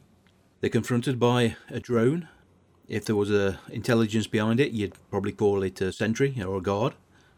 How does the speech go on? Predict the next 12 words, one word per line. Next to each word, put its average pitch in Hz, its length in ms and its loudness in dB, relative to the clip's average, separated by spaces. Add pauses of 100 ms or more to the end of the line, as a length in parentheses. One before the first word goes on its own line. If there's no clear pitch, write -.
(160)
Whatever 104 680 2 (120)
lets 98 220 -4
them 98 140 -2
pass, 120 400 -2 (220)
the - 80 -10
Coco 110 400 0
must 104 220 -6
still 110 240 -2
be 104 120 0
doing 101 260 -2
its 95 100 -10
job. 117 240 -2